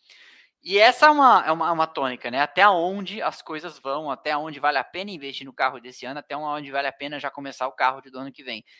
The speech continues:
Que é o que eu tenho dito, que me parece ser o caso com a Aston Martin, que tem andado pra trás, né?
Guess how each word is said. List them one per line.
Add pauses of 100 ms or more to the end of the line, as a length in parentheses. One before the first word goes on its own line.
(140)
Que
é
o
que
eu
tenho
dito, (280)
que
me
parece
ser
o
caso
com
a
Aston
Martin,
que
tem
andado
pra
trás,
né?